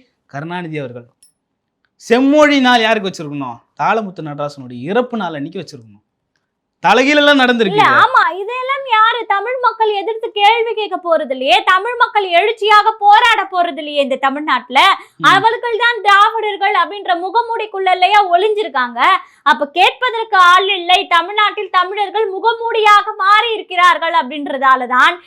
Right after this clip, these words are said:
Speaker 2: இந்த இடத்துல இந்த அரசாங்கம் தன்னுடைய அட்டூழியத்தை அரங்கேற்றி கொண்டிருக்கிறது.
Speaker 1: ம்.
Speaker 2: ஆனா மக்களாகிய எல்லாருமே வந்து நிச்சயமா விழிப்புணர்வோட தமிழின் மீது போலி பாசம் எங்கெங்கே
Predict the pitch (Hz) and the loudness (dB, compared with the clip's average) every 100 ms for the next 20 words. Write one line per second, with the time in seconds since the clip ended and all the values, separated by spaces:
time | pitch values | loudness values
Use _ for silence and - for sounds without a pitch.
0 | _ - 339 349 339 381 381 370 427 381 | _ -8 -2 0 0 -2 -2 -2 -2 4
1 | 320 294 277 294 359 440 392 330 339 392 | 6 8 8 6 0 -2 -2 -2 -8 -6
2 | 359 311 311 311 285 277 427 453 392 359 | -6 -4 -4 2 2 2 -2 -2 -2 -4
3 | 392 403 311 359 440 440 427 392 - 302 | -2 2 4 4 -2 -4 -6 -8 -6 -6
4 | 277 - 240 233 233 262 - - 156 277 | -6 -8 -8 -4 -2 -2 -4 -14 -2 2
5 | 311 294 277 285 440 466 453 440 381 370 | 2 2 0 2 4 4 2 -2 -2 -2
6 | 370 415 381 415 381 381 415 415 302 349 | -2 -4 -4 -6 -8 -6 -2 -2 -2 -4
7 | 427 427 381 339 294 302 285 285 311 - | -4 -4 -4 -4 -2 0 2 2 2 -4
8 | _ - 302 339 415 440 415 415 440 381 | _ -4 -4 -2 -4 -4 -4 -4 -4 -4
9 | 370 415 480 466 392 381 381 381 294 277 | -2 0 -2 0 2 2 -2 -8 -8 -6
10 | 370 453 539 | -6 -2 0